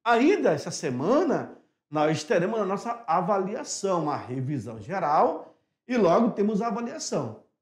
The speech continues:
Aí, aluno, é com você, tá certo? Na aula de hoje, nós vamos para a aula quarenta e nove ponto um.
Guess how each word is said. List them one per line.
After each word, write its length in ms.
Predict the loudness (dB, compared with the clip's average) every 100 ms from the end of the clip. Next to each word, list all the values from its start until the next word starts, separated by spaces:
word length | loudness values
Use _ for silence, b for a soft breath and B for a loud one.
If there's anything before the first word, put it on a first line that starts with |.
| 2
Aí, 320 | 4 6 6
aluno, 560 | 8 8 6 2 -6 -20 _ _ -4
é 140 | -2
com 320 | 0 2 2
você, 420 | 2 -2 -8 -12 -16 _ _
tá 80 | -10
certo? 420 | -2 -2 -2 -8 -16 _ _ _
Na 140 | 0 2
aula 180 | 4 4
de 120 | 6
hoje, 480 | 6 6 4 0 -2
nós 180 | 0 2
vamos 240 | 2 2
para 220 | 0 -2 2
a 40 |
aula 160 | 0 0
quarenta 840 | -2 -2 0 -2 -4 -6 0 0
e 120 | 0
nove 600 | -2 2 4 4 2 -2
ponto 680 | -2 0 0 0 -4 -6 -4
um. 760 | -2 -2 -2 -2 -2 -4 -6